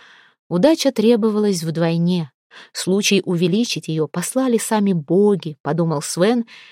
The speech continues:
и приподнял чашу, мысленно благодаря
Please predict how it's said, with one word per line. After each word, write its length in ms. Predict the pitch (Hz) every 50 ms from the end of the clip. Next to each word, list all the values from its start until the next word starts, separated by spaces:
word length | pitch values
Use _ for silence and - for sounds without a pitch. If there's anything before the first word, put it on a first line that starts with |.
| _ _ _
и 180 | - 320 330
приподнял 640 | 277 - 262 240 - 233 254 254 214 226 226 214 196
чашу, 580 | - - - 220 254 254 - - - 226 214 - _ _ _ _ _ _
мысленно 520 | - 170 214 240 - - 220 214 208 208 190
благодаря 600 | 175 185 185 175 175 165 160 170 165 160 160 156